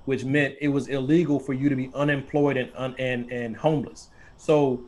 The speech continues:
they made laws to put more of us back in prison so they can make us work through convict leasing. Whoa, whoa, fast forward where we are right now. We got high unemployment for men, for black men. We have the criminalization just for being a black man.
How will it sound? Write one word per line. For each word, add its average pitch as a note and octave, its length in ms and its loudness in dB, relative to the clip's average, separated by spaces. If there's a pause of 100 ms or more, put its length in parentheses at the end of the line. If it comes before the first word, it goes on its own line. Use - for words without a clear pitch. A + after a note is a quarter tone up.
(160)
they D3+ 180 6
made D#3 440 4
laws C#3+ 320 6
to B2+ 60 -4
put C3 240 2
more C#3 200 4
of C3 100 4
us A#2 100 -2
back C3 340 6
in B2 100 -4
prison C#3+ 300 4
so A#2+ 140 -6
they C3 140 2
can A#2+ 160 -6
make C3 220 0
us B2 120 -6
work C3+ 300 -2
through B2 100 -4
convict B2 500 -2
leasing. B2+ 480 0
Whoa, C3 260 6
whoa, C3 380 6
fast C#3+ 440 4
forward D3 320 2
where C3 140 0
we C#3+ 160 4
are C#3 180 8
right C#3 280 4
now. D3+ 300 0 (340)
We C3 100 0
got C3 400 6 (120)
high E3 280 6
unemployment D#3 500 2
for C#3 140 -2
men, D3 400 0
for C3+ 100 -2
black C#3+ 300 4
men. D3+ 340 2 (1200)
We C#3+ 140 6
have C3+ 540 4 (240)
the B2+ 60 -6
criminalization D3+ 760 2
just C#3+ 180 0
for C#3 80 -2
being C#3+ 320 2
a D3+ 40 2
black D3+ 300 6
man. D3+ 300 0